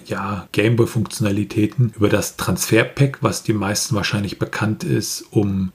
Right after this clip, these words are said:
Pokémon Stadium zu spielen und seine Pokémon dorthin zu transferieren. Und es gab auch einen White Boy vierundsechzig, der kostete allerdings,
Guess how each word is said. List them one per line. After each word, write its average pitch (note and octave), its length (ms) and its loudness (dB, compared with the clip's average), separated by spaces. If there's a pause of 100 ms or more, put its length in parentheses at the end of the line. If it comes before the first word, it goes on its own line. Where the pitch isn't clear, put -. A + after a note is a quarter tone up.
Pokémon G2+ 400 2
Stadium A2 560 0
zu - 140 -2
spielen A2+ 340 4
und G2+ 60 0
seine F#2 200 -4
Pokémon A#2 560 -2 (120)
dorthin A#2 340 -2
zu A#2+ 140 -2
transferieren. B2+ 680 -2 (200)
Und E3 240 6
es - 220 -4
gab G#2+ 340 0
auch G#2 300 -4
einen F#2+ 520 0
White F#2 240 0
Boy G#2+ 160 4
vierundsechzig, F#2+ 920 0
der G#2 160 -2
kostete - 560 0
allerdings, F#2+ 920 -2